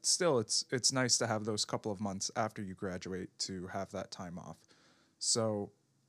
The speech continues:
I'm applying for jobs, I'm doing all that, but it's, it's weird because I still think about science. I'm still very in tune with that part of my life because, honestly, I joined the P H D because I love research. I love science.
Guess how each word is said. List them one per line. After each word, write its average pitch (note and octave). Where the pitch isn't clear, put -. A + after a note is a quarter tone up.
I'm D3
applying C3+
for A#2+
jobs, A2
I'm G2+
doing A2
all G#2+
that, G2
but F2+
it's, A2+
it's A#2+
weird C3
because G#2
I A2
still -
think C3
about G#2
science. G2+
I'm G#2
still B2
very G#2
in G#2+
tune A#2+
with G2+
that G#2+
part G#2+
of G2+
my G2
life G2+
because, G2+
honestly, B2
I A2+
joined B2
the -
P B2
H A2
D C#3
because A#2
I G2+
love G#2
research. -
I G2+
love G2+
science. -